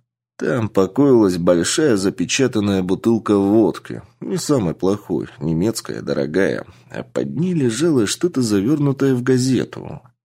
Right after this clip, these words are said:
Я вынул бутылку и сразу почувствовал запах псины.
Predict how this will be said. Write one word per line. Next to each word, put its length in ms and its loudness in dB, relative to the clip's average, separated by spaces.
Я 260 0
вынул 420 4
бутылку 640 2
и 40 4
сразу 400 2
почувствовал 800 0
запах 720 -4
псины. 720 -4